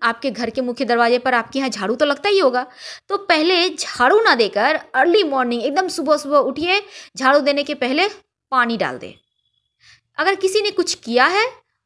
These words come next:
वापस उसी के पास चला जाएगा। विश्वास नहीं होता, आप करके देखें। जीवन में खुशियाँ लौटने लगेंगी, तकलीफ़ें दूर हो जाएगी, बरकत होने लगेगी, मन प्रसन्न रहेगा, हर काम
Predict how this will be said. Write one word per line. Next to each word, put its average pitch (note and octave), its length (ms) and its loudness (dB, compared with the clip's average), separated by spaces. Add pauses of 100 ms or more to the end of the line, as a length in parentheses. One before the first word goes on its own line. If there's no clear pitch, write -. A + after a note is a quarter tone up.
वापस B3 320 -6
उसी C4 200 -8
के B3+ 120 -6
पास G#3+ 320 -6
चला F#3 200 -6
जाएगा। E3+ 260 -10
विश्वास D4+ 420 -2
नहीं G#4+ 140 -4
होता, E4 360 -4 (300)
आप G#3+ 180 -16
करके F#3+ 300 -12
देखें। A2+ 340 -16 (920)
जीवन C4 240 -4
में B3 200 -4
खुशियाँ A3+ 360 -6
लौटने G3 360 -4
लगेंगी, F4+ 460 -6 (640)
तकलीफ़ें A#3+ 560 -6
दूर C4 180 -2
हो F#4 120 -2
जाएगी, F#4+ 480 -2 (440)
बरकत B3 520 -4
होने C4 220 -4
लगेगी, C#4 540 -4 (280)
मन C#4+ 200 -2
प्रसन्न D4+ 400 -4
रहेगा, F4 520 0 (140)
हर G#4 180 0
काम D#4+ 380 0